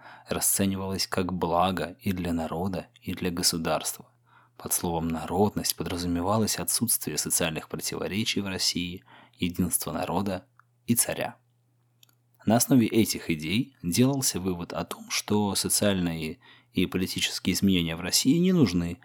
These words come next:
и только нанесут вред основам русской жизни. Во второй четверти девятнадцатого века идеологию консерватизма развивали журналисты Булгарин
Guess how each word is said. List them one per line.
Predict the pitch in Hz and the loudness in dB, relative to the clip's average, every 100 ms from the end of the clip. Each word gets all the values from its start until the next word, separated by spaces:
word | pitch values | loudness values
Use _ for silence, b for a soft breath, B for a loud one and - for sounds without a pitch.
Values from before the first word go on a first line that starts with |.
| B B B | B B B
и | - | -4
только | 87 107 - 107 | 0 0 4 4
нанесут | 95 95 - 92 | 4 2 0 -2
вред | 82 - 107 95 | -4 0 0 -2
основам | - 95 98 80 | -4 -2 0 -2
русской | - - | -4 -4
жизни. | 78 76 - - _ _ _ _ _ _ - | -4 -6 -8 -12 _ _ _ _ _ _ -8
Во | |
второй | - 92 87 | 0 2 4
четверти | - - - 85 | 2 -2 -6 -2
девятнадцатого | 87 87 85 - 87 | -2 0 0 0 -2
века | 85 123 135 240 B B B B | -2 -2 -2 -6 B B B B
идеологию | - 90 95 101 87 90 82 80 | -2 2 2 2 -2 -2 -2 -2
консерватизма | 82 - 87 78 - 131 143 131 - | -4 -4 -2 -2 0 2 4 0 -2
развивали | 85 87 87 92 104 | -6 -4 -2 0 0
журналисты | 98 90 85 82 78 - | 0 0 0 -2 -4 -6
Булгарин | 71 71 87 123 123 127 | -10 -8 0 4 4 2